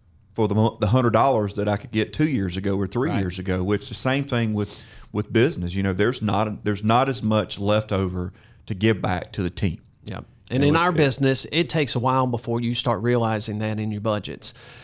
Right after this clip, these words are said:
Speaker 2: You can start building those things in, but you may not feel that until eighteen months
Speaker 1: Well, absolutely.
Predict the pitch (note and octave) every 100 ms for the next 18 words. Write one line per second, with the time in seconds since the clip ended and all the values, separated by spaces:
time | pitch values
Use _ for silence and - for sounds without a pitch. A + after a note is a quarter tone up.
0 | - C3 C#3 B2 - C3+ A#2+ C#3+ C#3+ C3
1 | C3+ B2 C3+ A#2 A#2+ D3+ B2 A2+ C#3 D#3
2 | C#3 B2 A2+ - D3+ C#3 A2 G#2+ G#2 A2
3 | B2+ A2 G#2+ - _ _ _ _ _ _
4 | _ _ _ _ _ - A#2+ - B2 A#2+
5 | G#2+ - B2+ A#2 B2+ B2+ B2 C3 -